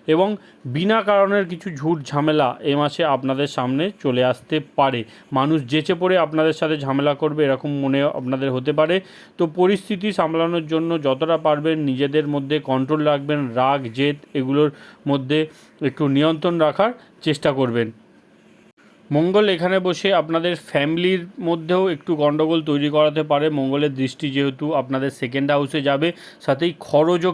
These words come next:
কিছু বাড়িয়ে দিতে পারে। মাসের প্রথম দিকটা টাকা পয়সার স্থিতি আপনাদের জন্য স্বাভাবিক থাকবে, কিন্তু খরচ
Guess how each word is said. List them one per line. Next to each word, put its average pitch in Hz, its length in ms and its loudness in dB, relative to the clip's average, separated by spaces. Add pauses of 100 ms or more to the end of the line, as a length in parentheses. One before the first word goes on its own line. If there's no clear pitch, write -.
কিছু 180 200 -6
বাড়িয়ে 143 420 2
দিতে 139 240 0
পারে। 117 180 2 (400)
মাসের 151 320 0
প্রথম 175 240 -2 (120)
দিকটা 185 300 0 (280)
টাকা 151 240 2
পয়সার 165 400 0
স্থিতি 151 480 -2 (480)
আপনাদের 151 380 2 (100)
জন্য 151 220 2
স্বাভাবিক 135 480 0 (120)
থাকবে, 139 300 -2 (480)
কিন্তু 165 300 0 (580)
খরচ 196 420 4